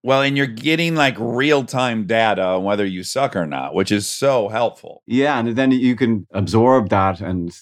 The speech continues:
Speaker 2: try things the next night or fix things and respond to the audience. I think it became sort of a surrogate or a replacement for the live music that I had to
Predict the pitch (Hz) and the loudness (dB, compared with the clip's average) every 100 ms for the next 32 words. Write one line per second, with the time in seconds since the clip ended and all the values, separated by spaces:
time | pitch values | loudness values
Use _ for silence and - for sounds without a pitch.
0 | _ - 104 101 101 95 87 90 85 101 | _ -4 0 0 0 -2 -2 -4 -2 -2
1 | 101 - - - 87 90 85 80 78 95 | -4 -10 -12 -6 -2 -2 -4 -6 -4 -6
2 | - - 92 92 85 90 90 80 - 90 | -6 -4 -2 -2 -4 -4 -4 -4 -2 0
3 | 85 82 80 85 92 90 87 - 90 - | 0 -2 -6 -4 -2 -4 -8 -10 -10 -4
4 | 131 113 98 - 104 95 - 90 85 _ | -4 -4 -8 -4 -4 -2 -4 -8 -8 _
5 | 87 - - 120 110 101 95 92 87 85 | -14 -6 0 2 4 2 0 -2 -2 -4
6 | 90 85 120 117 104 95 - - 98 98 | -6 -6 -2 -2 -2 -8 -8 -6 -4 0
7 | 98 95 101 110 98 92 85 82 82 - | 0 0 0 0 0 -4 -4 -6 -6 -8
8 | 82 | -10